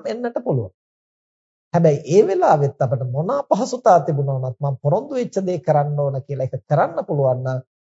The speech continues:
අන්නේ සත්‍ය කතා කිරීම වගේම සත්‍යෙහි පිහිටා සිටීම. ඒක ලේසි වැඩක් නෙමෙයි. අපි බොරු නොකිය ඉන්නත් ඕන, ඇත්ත කතා කරන්නත් ඕන, සත්‍ය මතු කරන්නත් ඕන, ඒ සත්‍යෙහි පිහිටා සිටින්නටත්.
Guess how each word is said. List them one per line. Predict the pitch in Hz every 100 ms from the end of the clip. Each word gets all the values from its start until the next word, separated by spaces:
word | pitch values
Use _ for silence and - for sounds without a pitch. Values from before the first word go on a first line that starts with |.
| _
අන්නේ | 143 139 139
සත්‍ය | - 151 147 - 165
කතා | 139 - 156 202
කිරීම | - 196 202 196
වගේම | 190 180 196 240
සත්‍යෙහි | 294 - 196 _ 180 175 -
පිහිටා | - 214 320 269 165
සිටීම. | 135 120 - 98 _ _ _ _ -
ඒක | 151 302
ලේසි | 269 196 - 202
වැඩක් | 196 254 262
නෙමෙයි. | 202 107 - _ _ _
අපි | 127 131
බොරු | 120 151 160
නොකිය | 135 139 190 277 226
ඉන්නත් | 135 113 113 -
ඕන, | 123 127 131 - _ _
ඇත්ත | 139 - 147
කතා | 143 139 190 320
කරන්නත් | 240 143 123 117 - 131
ඕන, | 131 135 139 _ _ _
සත්‍ය | - 165 - 143
මතු | 131 143 214
කරන්නත් | - 202 156 131 -
ඕන, | 127 127
ඒ | 135
සත්‍යෙහි | - 143 - 147 139
පිහිටා | 135 170 165 160 165 143
සිටින්නටත්. | 143 113 117 110 104